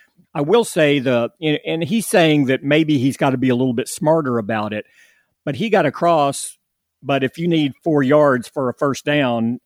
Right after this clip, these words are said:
I'm going to run, you know, any way I need to run to get that four yards or more for the first down." And, and to me, the issue is more on the red zone.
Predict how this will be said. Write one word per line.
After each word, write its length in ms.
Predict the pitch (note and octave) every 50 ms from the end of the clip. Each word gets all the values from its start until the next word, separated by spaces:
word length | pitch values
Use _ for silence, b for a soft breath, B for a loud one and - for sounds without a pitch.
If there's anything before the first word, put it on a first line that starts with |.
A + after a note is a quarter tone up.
| _
I'm 180 | A#2+ A#2+ B2+ C3
going 200 | A#2 C3+ C3 A#2+
to 80 | B2+
run, 540 | A2 A#2+ B2+ B2+ A#2+ A#2+ A#2 A#2 A#2 A#2 A#2+ - _ _ _ -
you 120 | C3+ C3+
know, 260 | A#2+ G#2+ G2+ G#2 A2 -
any 180 | - C#3 C#3+ C3
way 240 | A#2+ B2+ B2 A#2+ A#2+
I 220 | A#2 A2+ A2+ A#2 - _ -
need 240 | C3 C3+ C3+ B2+
to 80 | - C3
run 380 | G#2+ A#2 C#3 C#3 B2 G#2+ G#2 -
to 80 | A#2
get 160 | F#2+ B2 A2+
that 180 | - C3 A#2+ - _
four 200 | - C3+ A#2+ A2+
yards 380 | A2+ A#2+ A#2+ A#2 A2 A2+ G2+ -
or 80 | A2+
more 340 | G#2 A2 C3 D3 A#2+ G2 F#2+
for 140 | - - G#2+
the 60 | F2+
first 320 | - - A#2 A2 G#2 - -
down." 360 | A#2 A#2+ A#2+ G2+ D#2+ D#2+ _ _ B B B B B B B B B B
And, 420 | D3 C#3+ C#3 C3 B2+ A#2+ A#2 B2+ - _ _ _
and 160 | D3 C#3+ B2+ -
to 100 | D3 G3+
me, 180 | A#3+ B3 A#3+
the 220 | G3 D3+ C#3+ D3 D3
issue 400 | C3+ - - D3+ C#3+ C#3 C3 C3
is 160 | B2 G#2+ B2
more 560 | B2+ B2+ C3 C3+ C3 C3 C3 B2+ B2+ B2+ - _ _ _ _ _ _ _ _ _ _ -
on 140 | C#3+ C3+ C3
the 80 | A#2+
red 280 | G#2+ G#2+ C3 C#3+ C#3 A#2
zone. 400 | - A#2+ G#2+ G2 F2+ F2 F2+